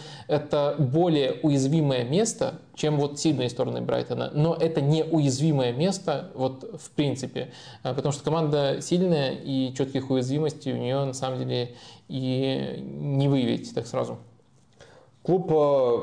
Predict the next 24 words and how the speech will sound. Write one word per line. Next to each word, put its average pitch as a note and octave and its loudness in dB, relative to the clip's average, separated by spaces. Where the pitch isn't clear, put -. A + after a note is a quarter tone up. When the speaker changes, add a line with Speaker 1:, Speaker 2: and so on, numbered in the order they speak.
Speaker 2:
побратим A#2+ 0
Брайтона B2 2
Брентфорд. B2 0
И A#2+ 0
вопрос C#3+ 2
по C#3+ 0
нему C#3 4
от C3+ 0
Дмитрия B2+ 4
СЧ. - -2
Вопрос, C#3+ 0
письмо, C3 0
как A#2+ -2
ты C#3 0
любишь. A2+ 0
Э, A#2 2
не B2 2
всё C3+ 0
прочитаю, C#3 2
но B2+ 2
самое C3+ 0
важное. A2 0
Дмитрий G#3 4
Сч. - 0